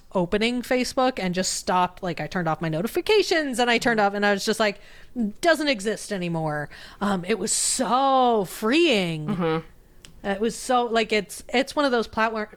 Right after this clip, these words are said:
Speaker 1: platforms where for me there's just so much, em-, there's so many emotional triggers that come from
Speaker 2: Oh, yes.
Speaker 1: Facebook
Speaker 2: Mm-hmm.
Speaker 1: that don't happen to me necessarily on my other platforms because
Speaker 2: Yeah.
Speaker 1: my other platforms are all business
Speaker 2: Mm-hmm.
Speaker 1: people.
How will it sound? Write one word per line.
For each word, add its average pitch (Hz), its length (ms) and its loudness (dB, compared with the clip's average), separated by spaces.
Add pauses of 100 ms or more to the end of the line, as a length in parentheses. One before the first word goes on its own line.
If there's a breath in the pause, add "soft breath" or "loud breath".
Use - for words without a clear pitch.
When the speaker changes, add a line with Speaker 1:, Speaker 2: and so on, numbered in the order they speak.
(200)
Speaker 1:
platforms 240 580 -2
where 196 100 2
for 190 160 -2
me 196 160 2
there's 175 220 -2
just - 180 -4
so 226 480 2
much, 196 360 0
em-, 190 200 -4 (140)
there's 185 160 -2
so 247 120 0
many 254 140 2
emotional 180 480 -2
triggers 175 560 -2
that - 140 -8
come 165 260 -2
from 170 180 -2 (220)
Speaker 2:
Oh, 147 240 -12 (220)
yes. 262 400 4
Speaker 1:
Facebook 208 580 -2 (160 loud breath)
Speaker 2:
Mm-hmm. 190 140 -6
Speaker 1:
that 294 360 0
don't 294 280 2
happen 220 340 0
to 262 100 -4
me 254 120 0
necessarily 226 600 2
on 196 120 2
my 180 120 2
other 190 200 0
platforms 247 520 -2
because 226 220 0
Speaker 2:
Yeah. - 80 4
Speaker 1:
my 208 80 0
other 202 160 2
platforms 226 460 0
are 233 100 4
all 233 80 2
business 226 420 -2 (120)
Speaker 2:
Mm-hmm. 175 180 -4
Speaker 1:
people. 170 480 -4